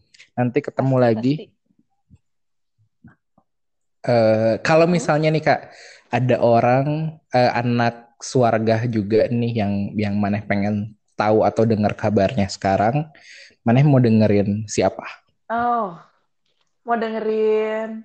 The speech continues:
Speaker 2: Adita sih.
Speaker 1: Adita ya.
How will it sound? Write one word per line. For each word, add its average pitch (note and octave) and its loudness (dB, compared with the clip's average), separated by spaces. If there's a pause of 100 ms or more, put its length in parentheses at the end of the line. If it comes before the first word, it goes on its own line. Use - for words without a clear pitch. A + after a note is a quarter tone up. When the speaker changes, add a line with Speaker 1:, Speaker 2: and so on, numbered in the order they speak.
Speaker 2:
Adita G#3+ 0
sih. G#3 -4 (2250)
Speaker 1:
Adita D#3 2
ya. B2 2